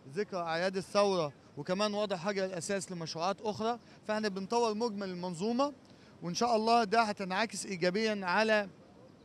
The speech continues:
آه، ما المنتج النهائي اللي بيجده المواطن المصري. وعاوز أقول لحضراتكم إن أنا كان عندنا في منظومة الخبز المصري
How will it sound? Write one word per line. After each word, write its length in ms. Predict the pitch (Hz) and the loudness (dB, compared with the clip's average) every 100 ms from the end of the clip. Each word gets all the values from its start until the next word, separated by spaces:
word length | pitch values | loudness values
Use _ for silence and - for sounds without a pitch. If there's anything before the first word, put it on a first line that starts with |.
| - - - - 151 | -20 -20 -20 -18 -4
آه، 680 | 160 170 170 165 160 160 139 - - - 151 | 0 2 2 2 0 -4 -10 -20 -20 -20 -4
ما 360 | 190 233 226 214 | 2 4 2 0
المنتج 500 | 185 196 233 226 190 | -4 -4 -2 -4 -4
النهائي 320 | 180 196 220 | -2 0 2
اللي 200 | 190 185 | 0 -4
بيجده 500 | 175 185 208 202 180 | -4 -2 -2 -2 -4
المواطن 380 | 175 180 - 180 | -2 -2 -2 -4
المصري. 420 | 175 202 - 262 | -2 -2 0 -4
وعاوز 280 | 262 208 214 | 0 0 0
أقول 140 | 220 | 0
لحضراتكم 600 | 208 175 180 214 220 233 214 202 - | 0 0 2 2 0 -6 -8 -14 -16
إن 80 | 147 | -10
أنا 140 | 208 208 | -6 -6
كان 160 | 208 | -6
عندنا 500 | 190 180 175 233 233 | -6 -6 -2 0 0
في 120 | 202 | -2
منظومة 340 | 190 170 180 214 | -6 -8 -6 -8
الخبز 300 | 175 202 185 | -8 -8 -6
المصري 520 | 190 196 220 226 214 | -4 -2 -2 -4 -8